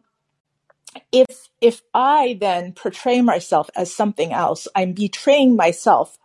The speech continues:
but I'm also then disconnected from people who I truly want to find, because there are people who want to do exactly what I wanna do, but I don't deem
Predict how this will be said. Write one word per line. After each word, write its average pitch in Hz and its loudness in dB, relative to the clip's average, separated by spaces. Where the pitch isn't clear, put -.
but 190 2
I'm 190 0
also 247 2
then 175 0
disconnected 180 -4
from 165 -6
people - 0
who 233 2
I 208 2
truly 262 -2
want 226 0
to 226 -6
find, - -2
because 294 2
there 302 4
are 403 6
people 370 -6
who 269 -4
want 285 -6
to 214 -16
do 294 -4
exactly 240 -2
what 220 -6
I 196 -2
wanna 190 -8
do, 262 2
but 247 4
I 233 0
don't 262 -2
deem 240 0